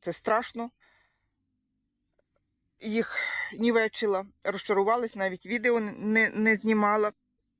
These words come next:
ось цих ірисів. Сьогодні чоловік, е, говорить, що та,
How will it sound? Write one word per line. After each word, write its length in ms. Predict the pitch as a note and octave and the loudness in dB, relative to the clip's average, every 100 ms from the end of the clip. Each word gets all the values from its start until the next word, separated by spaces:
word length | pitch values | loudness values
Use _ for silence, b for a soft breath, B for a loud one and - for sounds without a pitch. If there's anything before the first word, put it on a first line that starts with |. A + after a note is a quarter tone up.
| _ _ _ _ _ | _ _ _ _ _
ось 160 | - G3+ | -8 -6
цих 240 | G#3+ F#3+ | -4 0
ірисів. 520 | G#3 G3+ G3+ - G3 - B B B B B B B B _ _ _ _ _ _ _ _ _ - G3+ | 0 0 -2 -4 -6 -6 B B B B B B B B _ _ _ _ _ _ _ _ _ -8 -2
Сьогодні 360 | A#3+ A#3 A3+ | 2 2 0
чоловік, 800 | - G#3+ G3 G3+ G#3 - - - _ _ _ _ _ _ _ _ _ _ _ _ _ _ _ _ _ _ - | -2 2 4 4 0 -4 -12 -20 _ _ _ _ _ _ _ _ _ _ _ _ _ _ _ _ _ _ -16
е, 80 | - | -12
говорить, 540 | - F3 F#3+ G3 F#3 F#3+ | -8 -4 2 2 2 0
що 360 | - F3+ F3 - | 0 0 -2 -2
та, 280 | F#3+ G3 | -4 -4